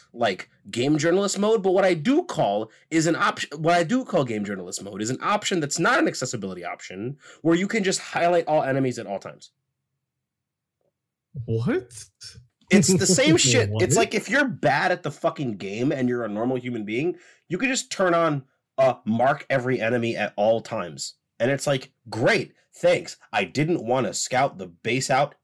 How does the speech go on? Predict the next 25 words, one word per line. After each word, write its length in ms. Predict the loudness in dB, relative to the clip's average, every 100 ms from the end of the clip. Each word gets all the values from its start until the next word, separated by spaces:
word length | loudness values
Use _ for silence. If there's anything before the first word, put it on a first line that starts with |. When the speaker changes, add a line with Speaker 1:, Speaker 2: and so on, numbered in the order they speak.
| -6
Speaker 1:
anyway." 720 | 0 0 0 -4 -12 -16 -20 _ _ _ _ _ _ _ _
It's 100 | -6
like, 280 | -2 -2 -4 _ _
Speaker 2:
Thanks 220 | -2 -2 0
for 120 | 0
doing 300 | 2 2 2
the 80 | 0
work 240 | -2 -6
for 260 | -8 -6 -4
me. 280 | -2 -2 0
Speaker 1:
It's 140 | 0
like 120 | -2
these 200 | -2 -2
games 360 | 2 2 2 0
are 60 |
just 240 | -2 -4 -2
getting 400 | 0 2 2 -2
progressively 960 | -8 -4 -2 -2 -2 -2 -2 -2 -6 _ _ _ _
more 440 | -2 2 4 4
and 240 | 2 0 0
more 300 | 2 2 2
and 180 | -2 -2
more 280 | 0 0 0
and 220 | -4 -4
more 380 | 0 0 0